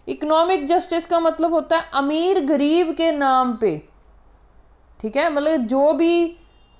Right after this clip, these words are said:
आपके देश में कानून बनेगा वो सबके लिए एक समान होना चाहिए। चोरी मैं करूँ चाहे कोई अमीर आदमी करे, सज़ा एक समान होनी चाहिए। पॉलिटिकल जस्टिस,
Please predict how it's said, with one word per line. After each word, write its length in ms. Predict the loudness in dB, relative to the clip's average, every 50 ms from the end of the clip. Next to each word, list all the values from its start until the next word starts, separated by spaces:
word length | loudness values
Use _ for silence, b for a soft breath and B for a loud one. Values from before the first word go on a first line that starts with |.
| _ _ -4
आपके 440 | 0 2 2 2 0 0 -2 -2 -2
देश 300 | 0 -2 -2 -4 -4 -4
में 160 | -4 -4 -2
कानून 420 | -2 -2 -2 -2 -2 -2 -2 -2
बनेगा 440 | -2 -2 0 0 -2 0 0 0 0 0 -2 -8 -16 -20 -20 -20 -20 -20 -20 -20 _ _
वो 100 | -6 -4 -2
सबके 340 | -2 -2 -2 -2 -4 -4 -4
लिए 200 | -4 -2 -2 -4
एक 120 | -4 -4
समान 400 | -6 -6 -4 -2 0 0 0 -2
होना 240 | -4 -4 -4 -6 -6
चाहिए। 320 | -6 -8 -8 -8 -8 -10 -10
चोरी 380 | -6 -2 0 0 0 0 0 0
मैं 280 | 0 0 0 -2 -2
करूँ 280 | -4 -4 -2 -2 -2 -2
चाहे 240 | -2 -2 0 0 -2
कोई 200 | -2 -4 -4 -4
अमीर 320 | -2 -2 -2 -2 -2 0 2
आदमी 340 | 2 2 0 -2 -4 -6 -4
करे, 260 | -2 -2 -2 -2 -2
सज़ा 300 | -4 -6 -4 -2 -2 -2
एक 260 | -2 -2 -4 -6 -6
समान 360 | -8 -8 -6 -4 -4 -4 -6
होनी 200 | -6 -8 -8 -10
चाहिए। 300 | -10 -10 -10 -8 -8 -10 -12 b b b b b b b b b b _ _
पॉलिटिकल 500 | -2 0 0 0 0 0 2 2 0 2
जस्टिस, 400 | 2 0 -2 -2 -4 -8 -8 -8